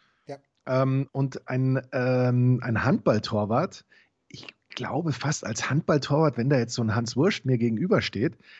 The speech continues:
Speaker 1: Da gehst
Speaker 2: ich weiß nicht, ob ich da nicht sogar auch sagen würde, "Pass auf, ich stell mich auf die Linie."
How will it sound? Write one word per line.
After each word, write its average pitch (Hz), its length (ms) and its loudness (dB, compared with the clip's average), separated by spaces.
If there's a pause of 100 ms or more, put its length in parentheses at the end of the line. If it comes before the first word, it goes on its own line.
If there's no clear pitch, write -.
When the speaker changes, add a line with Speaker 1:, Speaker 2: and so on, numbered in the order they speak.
(160)
Speaker 1:
Da 143 100 -10
gehst 151 220 -12
Speaker 2:
ich - 60 -14
weiß - 220 -2
nicht, 151 140 4
ob 135 80 4
ich 127 100 -4
da 113 160 -2
nicht 151 160 0
sogar 123 240 -2
auch 127 140 -2
sagen 143 320 0
würde, 143 160 2
"Pass 131 180 -8
auf, 151 140 -2
ich - 80 -8
stell 120 160 -4
mich 123 160 -4
auf 147 160 0
die 135 100 0
Linie." 135 400 0